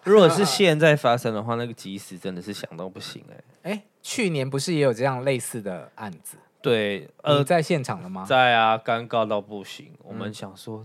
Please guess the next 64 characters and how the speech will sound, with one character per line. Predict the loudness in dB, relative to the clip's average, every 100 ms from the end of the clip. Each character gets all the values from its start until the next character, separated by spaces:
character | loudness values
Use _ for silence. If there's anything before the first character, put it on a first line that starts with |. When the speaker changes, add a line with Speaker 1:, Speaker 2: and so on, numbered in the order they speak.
| -10
Speaker 1:
，“到 | -4 -4
底 | -2
what | -4 -4
happened？” | -4 -6 -8 -12 -10
Speaker 2:
什 | -4
么 | 0
代 | 2 0
志？ | -2 -6 -8 -12 -8
Speaker 1:
就 | -6
是 | -4
金 | -6 -6 -6
鹰 | -4 -6
奖 | -6 -6
啊， | -8 -10 -8
把， | -6 -8 -10 -18
Speaker 2:
嗯。 | -20 _ _ _ _ _ _ _
Speaker 1:
要 | -6
把 | -2 -4 -6 -10 _ _ -12
耶-， | -8 -8 -8 _
颁 | -6 -4
给 | -6 -8
Yellow | -8 -6 -4 -4
的 | -6
奖 | -10 -16 -16
项 | -14 -14 -10
颁 | -10 -10
给 | -12
了 | -12
O | -12 -12 -14
Z。 | -16 -16 -16 _ _
Speaker 2:
嗯。 | -16 -16
嗯。 | -12
Speaker 1:
然 | -8 -4
后 | 0 -2 -4 -12 _ _ _
好 | -8 -4
像 | -2 -4
是， | -6 -10 -8
因 | -4
为 | -4 -6 _
是 | -18 -10 -10 -10 _
三 | -6 -4 -4
零 | -8 -14
念 | -14 -16
的 | -20
嘛， | -20 -20
然 | -12
后 | -8
念 | -6 -6
完 | -6 -8
之 | -8
后， | -8
他 | -8
们 | -12 -12
那 |
个 | -14
接 | -12 -10
奖 | -10 -12
是 | -14
直 | -16 -14
接 | -10 -10
从 | -10 -14 -14 -20 -20
荧 | -18
幕 | -16
放。 | -12 -10